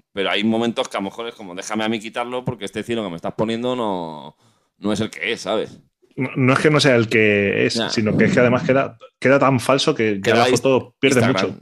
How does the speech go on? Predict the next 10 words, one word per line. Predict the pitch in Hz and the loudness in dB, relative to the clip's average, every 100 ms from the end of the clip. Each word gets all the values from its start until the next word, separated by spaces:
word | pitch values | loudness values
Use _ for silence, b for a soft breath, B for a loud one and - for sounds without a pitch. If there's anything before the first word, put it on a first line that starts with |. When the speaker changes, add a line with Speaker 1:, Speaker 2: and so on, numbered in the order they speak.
| _ | _
Speaker 1:
Sí, | - 127 | -6 -2
sí, | 104 | -2
sí. | 92 110 | 0 -2
Speaker 2:
Sí. | 87 - _ | -2 -6 _
Speaker 1:
Queda | 101 104 113 113 107 | -4 0 0 0 0
ideal | 98 101 92 78 | 0 0 -2 -6
para | 82 | -10
el | |
Instagram. | 101 73 71 71 _ _ _ _ _ | -10 -12 -14 -18 _ _ _ _ _
Speaker 2:
Hmm. | - | -12